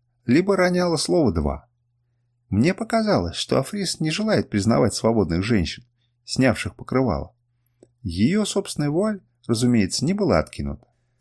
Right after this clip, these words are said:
Когда она приблизилась, я смог сквозь неплотную ткань разглядеть сияние двух прекрасных черных глаз.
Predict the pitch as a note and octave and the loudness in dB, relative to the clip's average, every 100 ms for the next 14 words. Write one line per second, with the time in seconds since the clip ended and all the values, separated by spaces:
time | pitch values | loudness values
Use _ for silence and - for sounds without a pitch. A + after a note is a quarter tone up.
0 | _ _ _ - G#2+ C3 E3 G3 F#3 F3+ | _ _ _ -2 0 2 0 0 0 0
1 | F#3+ G#3 F#3 G#2 C#2+ - _ _ _ - | 0 0 0 0 0 -6 _ _ _ -4
2 | G#2+ E3 F3+ - F3 E3 - D3+ C#3+ D#3 | 2 2 2 0 -2 -2 -4 -2 -2 -4
3 | - E3 D3+ D3 - F#3 D#3 C3+ B2 C3+ | -2 -2 0 -4 -2 -2 0 0 0 0
4 | D#3 E3 - C#3+ D#3 C#3+ A#2+ A2 E3+ - | 0 -2 -2 0 2 2 2 0 -2 -2
5 | C3 B2+ C3 B2 A2 - G#2+ G2+ F#2+ F#2 | -4 2 0 2 -4 0 0 0 -2 -2
6 | C2 - | -2 -6